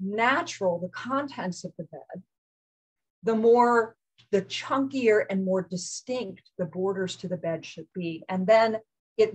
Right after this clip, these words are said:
reads as something in the middle. This is the most natural <laughs> on this end of the, uh, of the scale. This is from a, a friend of mine, her former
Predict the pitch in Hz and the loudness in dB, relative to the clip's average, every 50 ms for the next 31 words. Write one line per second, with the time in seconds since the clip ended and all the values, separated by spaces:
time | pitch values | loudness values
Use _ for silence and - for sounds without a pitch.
0 | 180 180 202 240 240 240 240 190 - - - 196 180 - - 185 180 175 175 170 | -2 -6 -2 0 0 0 0 0 -2 -4 -4 -4 -4 -4 -4 -4 -4 -4 -4 -6
1 | 165 165 165 165 160 165 160 156 156 151 - - - - _ _ _ _ _ _ | -8 -8 -8 -8 -8 -8 -8 -10 -12 -14 -16 -18 -20 -20 _ _ _ _ _ _
2 | _ _ _ _ _ _ _ _ _ _ _ _ - - - - - - _ - | _ _ _ _ _ _ _ _ _ _ _ _ -20 -20 -18 -18 -20 -4 _ 0
3 | 269 - 370 - - - 277 254 247 240 - 254 254 208 202 220 247 - - - | 2 2 0 -2 0 4 4 6 4 4 2 2 2 4 4 4 4 2 2 4
4 | 302 311 311 - - - - - - - 480 466 - - 320 240 247 247 - 269 | 6 8 8 8 6 4 0 -2 -2 -2 -4 -2 2 4 4 4 6 6 4 4
5 | 262 - - - 233 240 262 - - - 240 226 226 220 - - 196 190 185 - | 4 4 4 4 4 4 2 -2 -2 -2 -2 0 0 0 2 2 4 4 4 4
6 | - 196 185 175 190 180 - - 202 190 196 214 240 247 208 220 214 - 220 202 | 2 0 0 0 -2 -4 0 4 4 6 6 6 6 4 4 4 4 4 2 0
7 | - - 214 208 196 185 175 - - 175 - 196 202 208 220 208 208 202 202 202 | 2 2 0 2 4 4 4 2 2 0 0 0 0 0 -2 -2 0 0 0 0
8 | - 190 185 175 - - 185 92 90 170 | 0 -2 -4 -6 -2 0 0 0 0 -4